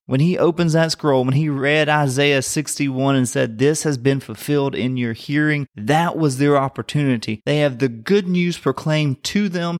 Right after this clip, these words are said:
and their opportunity was to respond then in faith. They did not. So Jesus starts speaking about their hearts and the spiritual sickness therein. And one thing I know about people is that they usually do not love being called out,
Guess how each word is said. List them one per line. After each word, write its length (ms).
and 260
their 460
opportunity 500
was 240
to 180
respond 1000
then 440
in 440
faith. 640
They 140
did 200
not. 460
So 200
Jesus 420
starts 240
speaking 500
about 280
their 100
hearts 680
and 160
the 60
spiritual 600
sickness 460
therein. 540
And 220
one 160
thing 180
I 120
know 160
about 260
people 440
is 140
that 140
they 80
usually 460
do 220
not 320
love 320
being 240
called 280
out, 380